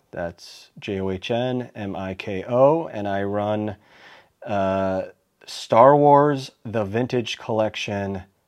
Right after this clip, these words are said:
Facebook group. And you can find me on Instagram at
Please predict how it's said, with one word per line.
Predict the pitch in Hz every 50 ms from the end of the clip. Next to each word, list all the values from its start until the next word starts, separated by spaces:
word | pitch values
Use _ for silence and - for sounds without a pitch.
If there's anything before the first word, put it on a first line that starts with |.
| _ _ _ _ _ _
Facebook | - 101 95 90 - - 95 87 - -
group. | - 104 104 135 170 175 - _ _ _ _ _ _ _ _ _ _ _ _ _ -
And | - 101 98 98 95 95 95 92
you | 95 101 98
can | 95 - 107 92
find | 90 - - 107 98 101 101 98 98
me | 98 95 95 95
on | - - 95 90 90 90 87 87
Instagram | 101 107 101 98 - - 107 98 104 98 95 95 95 95 95 92 92 92 _ _ _ _ _ _ _ -
at | 92 95 92 95 92 - - -